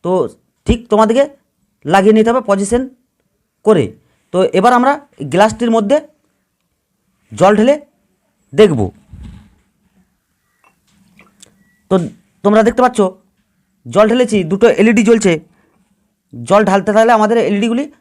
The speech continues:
যত ভর্তি হবে তত একটি একটি করে জ্বলতে থাকবে।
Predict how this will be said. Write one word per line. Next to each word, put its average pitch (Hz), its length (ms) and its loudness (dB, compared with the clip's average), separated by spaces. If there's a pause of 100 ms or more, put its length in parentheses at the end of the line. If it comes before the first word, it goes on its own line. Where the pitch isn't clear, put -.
(160)
যত 170 200 -4
ভর্তি 196 300 -2
হবে 220 140 2 (1700)
তত 160 160 0 (680)
একটি 170 220 -4
একটি 202 160 -2
করে 254 180 2 (3000)
জ্বলতে 208 280 2
থাকবে। 113 320 -4